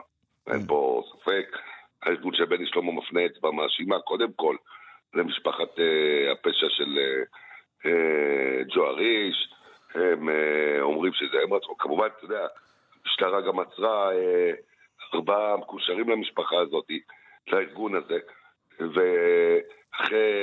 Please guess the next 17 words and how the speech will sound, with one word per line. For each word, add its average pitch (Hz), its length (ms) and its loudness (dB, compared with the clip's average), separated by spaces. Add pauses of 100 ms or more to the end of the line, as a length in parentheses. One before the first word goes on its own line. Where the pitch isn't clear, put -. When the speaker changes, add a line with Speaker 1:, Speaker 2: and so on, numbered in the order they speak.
(240)
Speaker 1:
אם 95 120 -2
אינני 101 320 2
טועה, 95 240 2
הם, 87 220 0
אה, 78 320 2
מספר 78 300 -2
מדויק, 98 300 0
ארבעים 90 280 0
ושתיים 101 300 0
ימים, 98 260 -2 (480)
הם 104 120 0
משוחררים 90 800 -2 (580)
מעצר, 110 640 -2 (680)
ואייל 101 480 2
נגר 101 220 -6
חוזר 101 280 0
לארץ, 104 460 0